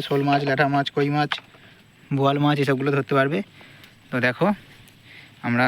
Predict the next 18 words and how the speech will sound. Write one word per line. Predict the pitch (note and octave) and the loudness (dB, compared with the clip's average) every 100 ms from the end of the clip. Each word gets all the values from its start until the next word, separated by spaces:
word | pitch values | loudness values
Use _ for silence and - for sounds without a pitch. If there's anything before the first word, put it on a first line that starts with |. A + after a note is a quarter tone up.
| B2 | 0
কেঁচোগুলো | C3 C3+ C3+ D3+ | 0 0 -2 -2
সব | - A#2 | -2 -4
শুদ্ধ | C3+ C#3 F3 | -4 -4 -4
ছুড়ে | - C3 A#2+ | -2 0 0
দিলাম। | G#2+ G#2+ - - - - - - - - - - - - - - - - - - - - - - - - | -2 -4 -10 -20 -20 -20 -20 -20 -20 -20 -20 -20 -20 -20 -20 -20 -20 -20 -20 -20 -20 -20 -20 -20 -20 -12
তো | A#2+ A#2 A2+ - - - - - | -6 -6 -8 -16 -20 -20 -12 -2
এবারে | C3 C#3 D3+ - | 2 2 2 0
কেঁচো | D3+ C#3+ C#3+ | -2 0 0
গেঁথে | D3 E3 C#3 | 0 0 2
আমরা | C#3 C3 | 0 0
ছিপগুলোও | C#3 C3+ D3+ F3+ E3 | -4 -2 -2 0 0
ফেলে | C#3+ C3+ | 0 2
দেওয়া | C#3 | 2
হয়ে | C#3 C#3 | 2 2
গেছে। | C#3 C3+ | 0 0
দেখো | C3 D3+ | -2 -2
দুটো | C3 C3 | -4 -6
ছিপ | - | -6